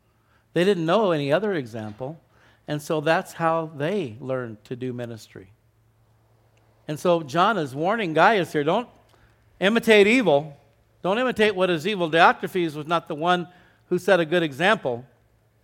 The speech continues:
John encouraged his friend not to follow in the footsteps of this guy, but what is good. Imitate what is good. See, there's nothing wrong with imitation as long as you're imitating the right thing or the right person.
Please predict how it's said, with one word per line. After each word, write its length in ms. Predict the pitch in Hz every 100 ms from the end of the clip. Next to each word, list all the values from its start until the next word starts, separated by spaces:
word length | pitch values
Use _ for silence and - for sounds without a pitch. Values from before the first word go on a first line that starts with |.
| _ _ _
John 300 | 120 170 214
encouraged 400 | 202 170 202 202
his 120 | 165 156
friend 300 | 208 196 170
not 180 | 180
to 60 | 175
follow 480 | - 202 208 202 151
in 80 | 139
the 100 | 131
footsteps 520 | 214 214 - 135 -
of 80 | 120
this 180 | 123
guy, 400 | - 127 120 147 - _ _ _ _ _ _ _ _ _ -
but 240 | 190 156
what 260 | 180 233 180
is 180 | 180 147
good. 280 | 226 226
Imitate 540 | 165 214 262 - 226 196
what 180 | 202 190
is 180 | 160
good. 560 | 139 170 226 196 135 101 - _ _ _ _ _ _ _
See, 140 | 226
there's 220 | 214 202
nothing 320 | 190 247 220 196
wrong 260 | 208 214
with 180 | 190 - -
imitation 920 | 202 196 - 214 240 - 156 143 151 _ _ _ _
as 160 | - 143
long 240 | 185 208
as 120 | 196 151
you're 100 | 180
imitating 640 | 185 196 - 185 175 170
the 100 | 156
right 280 | 165 185 185
thing 240 | 170 170
or 60 | 165
the 100 | 151
right 260 | 156 160
person. 460 | - 214 208 139